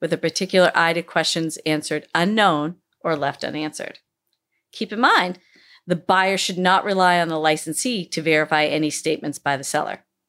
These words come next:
Because conditions or defects are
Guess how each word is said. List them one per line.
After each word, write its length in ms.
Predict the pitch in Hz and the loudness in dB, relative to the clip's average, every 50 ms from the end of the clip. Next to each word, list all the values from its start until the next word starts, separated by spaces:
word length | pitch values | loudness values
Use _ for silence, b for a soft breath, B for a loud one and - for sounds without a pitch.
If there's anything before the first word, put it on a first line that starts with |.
| _ - - _ _ _ _ _ _ _ _ b b b b b - | _ -20 -20 _ _ _ _ _ _ _ _ b b b b b -10
Because 260 | 185 175 185 165 151 | -4 0 0 0 0
conditions 540 | - - - 165 156 165 160 - 180 180 175 | -2 -6 -4 -2 -2 -2 -2 -2 -2 -2 -2
or 80 | 175 165 | -2 -4
defects 720 | 151 180 190 208 202 - 156 151 151 - - - - - _ - | -4 -6 -8 -6 -2 0 2 2 2 0 -4 -8 -10 -8 _ 0
are 280 | 156 147 - - - | 2 2 2 0 -2